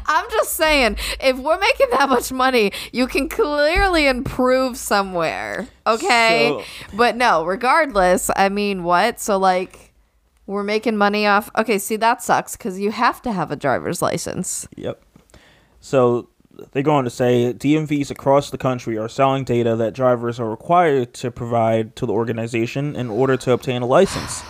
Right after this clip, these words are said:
Speaker 2: This information includes names, physical addresses, car registration information." Um, California's sales come from the s-, come from a state which generally scrutinizes privacy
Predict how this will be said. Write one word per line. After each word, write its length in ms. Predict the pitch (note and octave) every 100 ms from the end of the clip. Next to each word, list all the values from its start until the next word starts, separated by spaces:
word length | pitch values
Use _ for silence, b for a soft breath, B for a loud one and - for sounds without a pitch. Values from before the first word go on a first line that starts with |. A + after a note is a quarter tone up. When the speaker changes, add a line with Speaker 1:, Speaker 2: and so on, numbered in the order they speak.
| - B B
Speaker 2:
This 160 | - G3+
information 480 | E3 - B2+ B2 B2+
includes 600 | A#2 - D#3 D3 C#3 -
names, 540 | B2 C3 C3+ C3 B2+ -
physical 420 | - C3 B2 C3
addresses, 540 | A#2+ D#3 D3 D3 C#3
car 220 | - B2 A#2
registration 560 | A2+ A#2 - D3 -
information." 640 | C#3 C3 C#3 C#3 - C3+ B2+ B B B B B
Um, 560 | G#2 G#2+ A2 G#2+ G2+ -
California's 540 | - D3 C#3+ F3+ D3+ C3
sales 680 | - C3+ C3+ B2+ - - - -
come 240 | C3 C3
from 480 | B2 - - B2 A#2+
the 60 | A2
s-, 120 | - _ -
come 180 | - D3+
from 160 | C#3 C#3
a 40 |
state 480 | A#2+ - C#3 C#3+ -
which 400 | - B2 A2+ -
generally 760 | - C#3 D3 C#3+ C#3+ C#3 C3+ C3 b b b
scrutinizes 720 | - D3+ C3 B2+ B2+ B2+ B2
privacy 760 | - D3 A#2 - A2+ B2 C3+